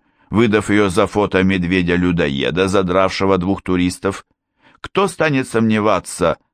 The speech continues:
того ли самого медведя я щелкнул?» «Вовсе не медведь убил тех парней», возразил Фред, тоже слегка подавшись вперед.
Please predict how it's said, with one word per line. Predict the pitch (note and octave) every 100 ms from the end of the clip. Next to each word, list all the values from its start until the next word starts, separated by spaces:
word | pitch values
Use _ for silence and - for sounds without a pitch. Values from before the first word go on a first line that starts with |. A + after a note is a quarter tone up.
| _ _ -
того | G#3+ C#3+ D#3
ли | C3
самого | - C3 A2+ G2+ G2+
медведя | G#2 G2 F#2 F2+ D#2+ F2+
я | F#2+ G#2+
щелкнул?» | G#2+ - A#2+ A2+ A2 - A2+ A#2+ A2+ _ _ _ _ _ _ _ _ _ _ _ -
«Вовсе | E2+ F#2 F#2+ - F2+ E2+
не | E2 E2
медведь | D#2+ D2 C2+ E2 E2+ - - _ _ _ -
убил | G2+ E2+ E2+ E2 D2+
тех | F2 D#2+ -
парней», | E2 E2 D#2 D2+ G1+ _ _ _ _ _
возразил | E2+ G2+ F2 F#2 D#2+ E2+
Фред, | - B1+ G2+ - -
тоже | F#2 E2+ E2+
слегка | - E2 D#2+ - D#2+
подавшись | - D2+ D2 D2 E2 D2+
вперед. | - - G1+ G1+